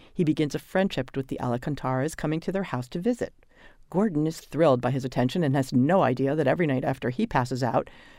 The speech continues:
Chan, who is actually General Fujiwara of the Japanese Imperial Army, is working to become his wife's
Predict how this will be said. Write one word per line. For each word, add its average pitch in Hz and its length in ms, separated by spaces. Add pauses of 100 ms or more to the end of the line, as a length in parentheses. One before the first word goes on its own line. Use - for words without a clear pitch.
Chan, 170 560
who 160 100
is 131 100
actually 135 380
General 147 480
Fujiwara 143 760
of - 180
the 156 80
Japanese 143 560
Imperial 135 480
Army, 196 340 (280)
is 226 120
working 156 380
to - 80
become 135 320
his 156 220
wife's 131 320